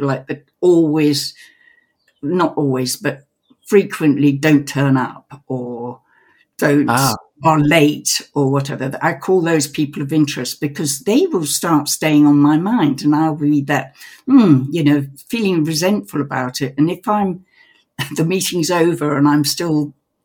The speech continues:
Speaker 1: in my day and, you know, I'm cooking dinner and they come up still as a,
Speaker 2: Yeah.
Speaker 1: a, a, a feeling or a judgment, you know, then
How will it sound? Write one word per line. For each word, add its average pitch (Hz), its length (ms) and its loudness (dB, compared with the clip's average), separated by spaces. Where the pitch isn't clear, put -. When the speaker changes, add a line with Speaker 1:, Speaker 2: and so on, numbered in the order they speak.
Speaker 1:
in 165 100 0
my 147 180 4
day 147 360 2
and, 139 520 4
you 165 100 2
know, 147 100 4
I'm 147 140 2
cooking 160 360 -2
dinner 160 260 2
and 147 120 6
they 151 100 4
come 180 280 -4
up 185 340 0
still 196 360 2
as 147 160 -2
a, 139 200 -2
Speaker 2:
Yeah. 101 540 -10
Speaker 1:
a, 139 240 -2
a, 147 160 -2
a 139 140 -8
feeling 160 360 4
or 143 120 2
a 143 60 0
judgment, 139 800 -6
you 143 160 0
know, 131 60 0
then 175 540 -6